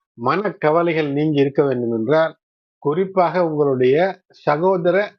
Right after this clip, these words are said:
சகோதரிகள், குறிப்பாக இளைய சகோதரர்கள் வழியிலே, சகோதரிகள் வழியிலே கருத்து வேறுபாடுகள் ஏற்பட்டு முட்டல்,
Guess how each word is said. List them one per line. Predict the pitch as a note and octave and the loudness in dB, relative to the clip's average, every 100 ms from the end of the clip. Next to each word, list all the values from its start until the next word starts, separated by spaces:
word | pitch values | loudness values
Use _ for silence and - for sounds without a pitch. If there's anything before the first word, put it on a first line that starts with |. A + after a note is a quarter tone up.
| _ | _
சகோதரிகள், | D3 D3+ D3+ C3+ B2 B2 | -2 0 2 0 -2 -4
குறிப்பாக | - C#3 C#3+ E3+ E3+ | -6 -6 -4 -2 0
இளைய | D3+ F#3+ F#3 | 4 4 2
சகோதரர்கள் | C#3 C#3+ F3+ F3 D#3 C3+ B2 | -2 2 2 2 0 -2 0
வழியிலே, | B2 A#2 A#2 C#3+ F#3 - _ _ _ _ | 0 0 0 0 0 -4 _ _ _ _
சகோதரிகள் | D#3+ D3+ G3 F#3 C3+ B2+ | -4 0 0 0 -2 -2
வழியிலே | A#2 A2+ A2 A#2+ F3 - _ _ _ _ _ - | -2 -2 0 2 2 0 _ _ _ _ _ -2
கருத்து | E3 A#3 A3+ A3 | -2 -2 0 2
வேறுபாடுகள் | F#3+ E3+ D#3+ D3 C#3 B2+ | 4 4 2 2 0 0
ஏற்பட்டு | C#3 C#3+ C3 A2 D3+ E3 E3 - _ _ | 0 -2 -8 -4 0 0 -2 -12 _ _
முட்டல், | C3+ E3 - G3+ G3+ | -6 -6 -4 -4 -4